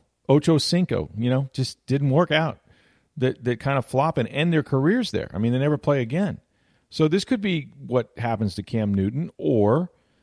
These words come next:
um, you've got a young guy, maybe there, it's a tell on Jarrett Stidham that for all the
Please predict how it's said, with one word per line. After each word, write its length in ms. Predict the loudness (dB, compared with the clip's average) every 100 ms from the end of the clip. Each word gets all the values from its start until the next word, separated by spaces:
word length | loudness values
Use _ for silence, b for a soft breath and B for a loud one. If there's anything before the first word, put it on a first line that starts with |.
| _ _ _ -4
um, 360 | 0 2 0 -2
you've 180 | -2
got 200 | 2 4
a 60 | 4
young 280 | 2 0 2
guy, 200 | 2 4
maybe 260 | 4 4 4
there, 140 | 2
it's 240 | 0 -2
a 60 | -4
tell 320 | 0 2 2
on 240 | 0 0 0
Jarrett 240 | 0 -2
Stidham 460 | -2 0 2 2 2
that 260 | 2 0 _ _ _ _ _ -4
for 180 | 2 6
all 160 | 6
the 240 | 4 0